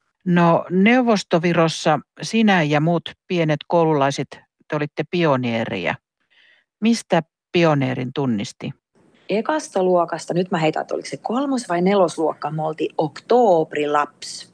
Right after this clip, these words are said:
Speaker 2: Muutenkin siihen aikaan lapsilla oli kouluuniformut, nekin vaihtui vähän. Mä muistan, ekan luokalla mä olin yhdessä formussa, sit tuli joku uusi sääntö, että no niin, nyt pannaan kaikki koululaiset tähän uniformuun.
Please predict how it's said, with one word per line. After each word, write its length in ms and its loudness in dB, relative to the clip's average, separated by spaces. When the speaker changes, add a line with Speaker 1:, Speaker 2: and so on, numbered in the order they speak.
Speaker 2:
Muutenkin 360 2
siihen 280 2
aikaan 340 0
lapsilla 440 0
oli 260 0
kouluuniformut, 1120 0
nekin 320 -2
vaihtui 500 -2
vähän. 280 -4
Mä 80 -4
muistan, 260 0
ekan 300 4
luokalla 400 2
mä 80 -4
olin 180 -2
yhdessä 360 0
formussa, 540 0
sit 200 0
tuli 220 0
joku 360 0
uusi 320 2
sääntö, 380 0
että 160 -8
no 60 -6
niin, 280 2
nyt 200 -2
pannaan 280 -4
kaikki 280 0
koululaiset 720 2
tähän 340 2
uniformuun. 840 -2